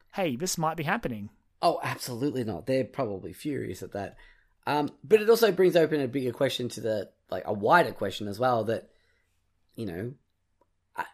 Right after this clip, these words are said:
Speaker 2: are we gonna be entering the age of the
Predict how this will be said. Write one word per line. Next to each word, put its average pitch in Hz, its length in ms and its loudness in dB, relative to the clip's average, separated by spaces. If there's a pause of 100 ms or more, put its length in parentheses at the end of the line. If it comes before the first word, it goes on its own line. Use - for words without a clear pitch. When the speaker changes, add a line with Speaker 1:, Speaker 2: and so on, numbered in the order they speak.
(160)
Speaker 2:
are 131 260 6
we 139 220 0
gonna 127 260 -2
be 120 220 -4
entering 123 340 -4
the 110 120 -2
age 110 300 -2
of 110 380 -4 (840)
the 117 440 -2